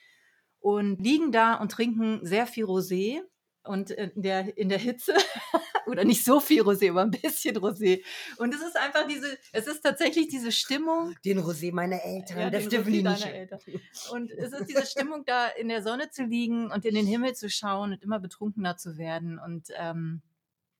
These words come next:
Speaker 1: ja, das, äh, musste mal in, in Texte, in Zeile verfa-, in, äh, Zeilen verfasst werden.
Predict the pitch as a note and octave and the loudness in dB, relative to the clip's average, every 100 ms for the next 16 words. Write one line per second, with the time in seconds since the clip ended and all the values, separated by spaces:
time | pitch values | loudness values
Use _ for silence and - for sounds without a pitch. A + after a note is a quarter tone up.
0 | _ E3 G3+ G#3+ E3 - - E3+ E3+ E3 | _ 2 4 4 -2 -6 -6 -4 -6 -8
1 | F#3 - G3 F#3+ F#3+ G3 F#3+ G3 F#3 G#3+ | -10 -8 -6 -4 -6 -8 -8 -10 -10 -10
2 | - G3 F3 F3 G3 G#3+ - F3 E3+ - | -10 -10 -8 -6 -6 -6 -10 -14 -12 -8
3 | F3 F3 E3+ E3+ F3 - G3+ G3 F3+ - | -6 -6 -8 -10 -10 -8 -6 -6 -8 -12
4 | D#3+ - F3+ E3 E3 | -14 -12 -8 -6 -8